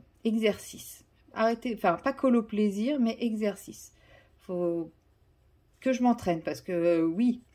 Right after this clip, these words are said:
c'est bien beau de dire : « Je veux, je veux, je veux y arriver, je veux y arriver », mais faut que je m'entraîne aussi, je pense. Et oui, je fais des colos, mais, euh, est-ce que c'est le bon entraînement ? Je ne sais pas. Vous, comment vous avez appris à faire vos effets ?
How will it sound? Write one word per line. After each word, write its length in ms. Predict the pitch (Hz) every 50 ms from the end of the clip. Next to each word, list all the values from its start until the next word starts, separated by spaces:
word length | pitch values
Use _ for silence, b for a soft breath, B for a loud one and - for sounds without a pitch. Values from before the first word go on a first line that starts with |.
| _ _ _ _ _
c'est 60 | -
bien 160 | 170 170 175
beau 120 | 180 208 214
de 60 | 180
dire : « 180 | 165 185 180 160
Je 120 | 156 156
veux, 220 | 151 147 170 202 202
je 100 | 175 170
veux, 180 | 156 160 170 170
je 100 | 160 156
veux 120 | 151 156
y 100 | 151 151
arriver, 320 | 151 151 160 156 175 180
je 80 | 165 156
veux 80 | 160 156
y 80 | 151
arriver », 260 | 151 156 - 180 220 220
mais 180 | 202 175 175 B B B B B B B B B B B _ _ _ _ _ _ _ _ _ _ _ _ _ _ _ _ _ _ _ _ _ _ _ _ _ _ -
faut 160 | - - 196
que 80 | 170
je 60 | 170 190
m'entraîne 500 | 185 175 175 - - - 220 226 220 208
aussi, 380 | 180 175 - - - 220 233
je 140 | 226 - -
pense. 400 | - 202 202 214 226 220 - -
Et 220 | 202 180 175 165
oui, 180 | 160 165 190 220
je 120 | 214 -
fais 100 | - 185
des 140 | 165 170 170
colos, 440 | - - - 175 170 190 226 247 247
mais, 380 | 220 208 190 185 185 196 202 196
euh, 420 | 175 165 160 156 151 151 147 147 151 - - _ _
est-ce 180 | 196 196 196 196
que 160 | - - 214
c'est 180 | 208 - - 196
le 60 | 185
bon 240 | 175 202 208 208 202
entraînement ? 480 | 190 - - 190 180 180 190 233 285
Je 140 | 262 220 240
ne 80 | 240 226
sais 240 | - - - 208
pas. 380 | 202 - - 165 156 165 - B B B B B B B B B B B B
Vous, 140 | 208 233 294
comment 280 | - 294 233 262 330 349
vous 160 | 294 240 208
avez 220 | 196 180 202 226
appris 440 | 208 185 180 - - - - 247 247
à 80 | 196 175
faire 320 | - - - 214 214 202
vos 140 | 180 175 165
effets ? 480 | 156 156 165 160 - - 165 170 -